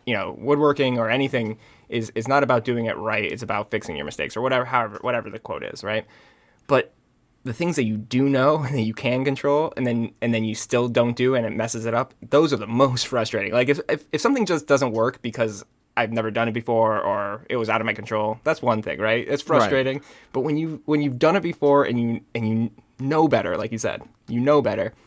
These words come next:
Speaker 1: those are so frustrating. I get so mad at myself for those types of things.
Speaker 2: Or you do something, you do something, and it doesn't work, and you're like, "Why didn't that work?"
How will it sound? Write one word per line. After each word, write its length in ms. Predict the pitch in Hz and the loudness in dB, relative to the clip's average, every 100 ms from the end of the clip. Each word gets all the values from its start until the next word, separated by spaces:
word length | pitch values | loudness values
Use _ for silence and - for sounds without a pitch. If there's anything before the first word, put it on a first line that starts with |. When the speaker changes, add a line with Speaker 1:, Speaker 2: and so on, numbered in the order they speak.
| _ _ | _ _
Speaker 1:
those 440 | 151 135 170 160 120 | -8 2 6 6 6
are 240 | 101 82 | 2 -2
so 480 | - - - 151 127 | -8 -4 2 4 4
frustrating. 560 | 123 131 107 - 101 101 | 2 0 0 0 -4 -4
I 80 | 110 | -4
get 140 | 113 | -2
so 120 | 135 | 0
mad 180 | 123 120 | 2 0
at 40 | 107 | -2
myself 300 | 110 - 104 | -4 -6 -8
for 60 | |
those 180 | 110 98 | -10 -10
types 180 | 107 - | -12 -12
of 60 | |
things. 240 | 104 101 - | -14 -14 -4
Speaker 2:
Or 300 | 262 311 311 | 0 2 2
you 320 | 233 196 196 | 0 0 2
do 240 | 160 175 196 | 2 0 0
something, 560 | - 151 127 123 135 - | -2 -4 -4 -6 -8 -6
you 140 | 156 | -2
do 160 | 156 202 | 2 2
something, 500 | - 139 117 117 123 - - _ | 2 2 2 0 -4 -8 -20 _
and 120 | 165 160 | 0 0
it 120 | 131 | 2
doesn't 300 | 180 185 175 | 0 2 2
work, 240 | 160 147 | 0 0
and 80 | 135 | -2
you're 100 | 131 | -2
like, 260 | 131 131 - _ _ _ - | -2 -4 -8 _ _ _ -18
"Why 180 | - 160 | -8 -4
didn't 140 | 202 | -2
that 120 | 202 | -2
work?" 320 | 196 113 - | 0 -2 -4